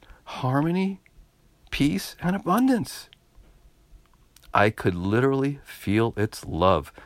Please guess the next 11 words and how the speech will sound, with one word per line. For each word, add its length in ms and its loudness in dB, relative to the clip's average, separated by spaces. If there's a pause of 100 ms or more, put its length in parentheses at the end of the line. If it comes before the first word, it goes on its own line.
not 220 -2
just 220 -2
for 120 -8
me, 420 -4 (1000)
but 140 -2
for 180 -4
this 240 -4
new 220 2
piece 420 -4
of 160 -10
me. 260 -12